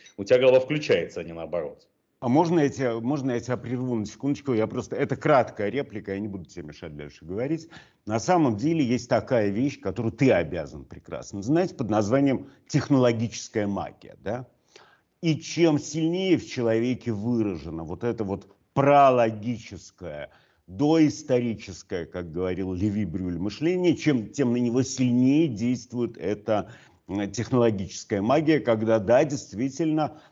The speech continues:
Speaker 2: м, один единственный объектив приговаривает человека к идиотическому и скованному поведению. Это неудивительно. Мы по-, позже займёмся его башкой, ещё путинской, да.
Speaker 1: Да, конечно, но это
Speaker 2: Так,
Speaker 1: с-,
Speaker 2: извини. Мгм.
Speaker 1: с-, тем не менее.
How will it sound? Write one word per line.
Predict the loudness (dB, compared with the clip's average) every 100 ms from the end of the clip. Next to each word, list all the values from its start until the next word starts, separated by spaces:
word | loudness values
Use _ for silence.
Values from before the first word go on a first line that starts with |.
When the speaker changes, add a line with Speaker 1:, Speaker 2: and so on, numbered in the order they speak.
| _ -10
Speaker 2:
м, | -4 0 0 2
один | 0 2 2 2
единственный | 2 0 2 0 0 -2 -2
объектив | 0 -2 -2 -6 -8 -12 -6 -6 -6
приговаривает | -6 -2 2 4 4 2 2 -2 -2 -6
человека | -6 -2 -2 -2 -4
к | -8 -14 _ -4
идиотическому | 2 4 6 4 -2 -10 -12 -6 -2 -2
и |
скованному | -4 -6 -4 -2 -2 -2 -6
поведению. | -6 -6 -8 -10 -18 -20 _ _ _ _ _ 0
Это | 0 4
неудивительно. | 6 6 6 4 0 -2 -4 -8 -14 -14 -12
Мы | -4 0 0
по-, | -4 _ -12
позже | -2 2 2 2
займёмся | 0 0 2 0 -2 -6 -10
его | -8 -4
башкой, | -4 -6 -6 0 0
ещё | 0 -10
путинской, | -14 -14 -14 -16 -16 -16
да. | -8 -8 -8
Speaker 1:
Да, | -14 -12
конечно, | -12 -12 -10
но | -4
это | -2
Speaker 2:
Так, | -2
Speaker 1:
с-, | 0
Speaker 2:
извини. | 2 4 2 -4 -16 -16
Мгм. | -8 -8
Speaker 1:
с-, | -8 -14 -12
тем | -6 -6
не | -6
менее. | -8 -12 -20